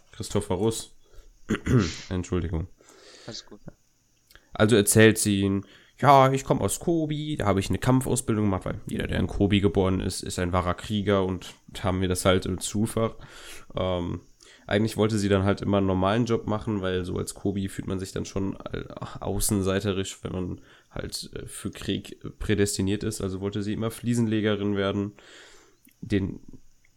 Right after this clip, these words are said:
Speaker 1: Job hat sie offensichtlich nicht erreicht, wenn sie jetzt einen Termin beim Arbeitsamt hat. Ähm, sie erzählt auch, ihr großes Lebensziel ist, äh, zurück nach Timbuktu zu kommen, weil in Timbuktu ist ihre große Kindergartenliebe Tim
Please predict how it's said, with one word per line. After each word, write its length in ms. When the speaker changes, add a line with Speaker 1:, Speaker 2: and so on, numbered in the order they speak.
Speaker 1:
Job 220
hat 120
sie 100
offensichtlich 500
nicht 140
erreicht, 460
wenn 100
sie 80
jetzt 140
einen 80
Termin 280
beim 160
Arbeitsamt 500
hat. 220
Ähm, 520
sie 180
erzählt 300
auch, 280
ihr 80
großes 380
Lebensziel 600
ist, 320
äh, 120
zurück 380
nach 340
Timbuktu 520
zu 180
kommen, 460
weil 500
in 360
Timbuktu 760
ist 200
ihre 160
große 560
Kindergartenliebe 1080
Tim 420